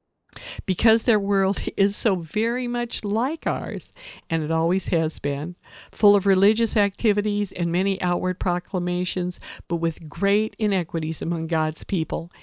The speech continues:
and much personal disobedience to his commands to do justice, love kindness, and walk humbly with our God. Their writings are not comfortable, but a warning of reality that we are accountable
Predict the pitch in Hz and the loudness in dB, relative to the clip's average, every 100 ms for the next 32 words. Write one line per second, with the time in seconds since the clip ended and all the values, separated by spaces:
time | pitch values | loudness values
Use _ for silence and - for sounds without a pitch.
0 | - - - - 202 190 220 269 - - | -20 -20 -4 2 4 4 2 0 -4 -6
1 | - 254 247 247 226 202 202 202 190 170 | 0 2 2 0 0 2 2 2 0 0
2 | 180 165 160 160 - - - - 226 208 | 0 0 -4 -6 -12 -20 -14 0 4 4
3 | - 208 208 190 180 165 - - 160 220 | 4 4 6 6 2 0 0 0 4 6
4 | 226 - 170 156 - 170 - - - - | 6 4 2 2 -2 -6 -6 -12 -8 2
5 | 196 190 - 180 170 160 160 - - 165 | 4 2 0 0 0 0 -4 -8 -6 -2
6 | 156 160 - 180 170 160 160 165 160 180 | 0 -2 0 2 2 -2 -2 -2 -2 -2
7 | 156 156 160 _ _ - - - - 165 | -2 -2 -6 _ _ -20 -20 -6 -2 2
8 | 175 180 175 180 170 165 - - 208 214 | 2 4 4 4 4 0 -2 2 2 4
9 | 254 240 247 254 - - - 190 190 180 | 4 4 4 2 -2 -18 0 4 4 4
10 | 170 220 214 185 - - - 175 180 196 | 6 6 6 2 -2 -6 0 0 4 6
11 | 185 180 160 - - - - - 135 127 | 6 4 2 -2 -6 -10 -18 -4 -2 0
12 | 170 208 226 247 - 202 214 220 214 170 | 4 6 6 4 2 2 2 0 2 2
13 | 156 139 147 | 2 -4 -6